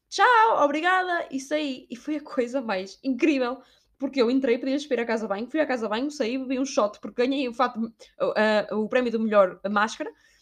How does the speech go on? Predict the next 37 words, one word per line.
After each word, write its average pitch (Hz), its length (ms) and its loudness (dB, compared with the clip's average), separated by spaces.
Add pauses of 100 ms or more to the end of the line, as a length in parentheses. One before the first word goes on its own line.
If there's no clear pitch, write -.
(800)
e, 349 340 -4
e - 40 -8
fui-me 415 200 -4
embora. 427 420 2
E 311 60 -6
foi - 240 -18
só, 302 300 4
tipo, 269 260 -6
genial, 320 440 2
assim, 262 280 0
num 247 120 -2
espaço 269 420 -4
de 247 80 -8
três 247 240 -2
minutos, 233 560 -6
muita 254 300 0
coisa 247 240 0
a - 20 0
acontecer. 233 500 -8 (400)
Foi 240 140 0
mega 214 200 0
engraçado. 208 440 -8 (960)
E 349 140 2
também 392 300 4
foi 294 140 -4
nessa 294 240 -2
noite 226 300 -2
que - 100 -8
descobri 294 320 -6
uma 294 160 -2
coisa 247 240 0
sobre 285 240 -4
mim. 226 260 -6 (1000)
Descobri 254 640 -2
como 262 220 -4
é 277 100 0
que 202 500 -6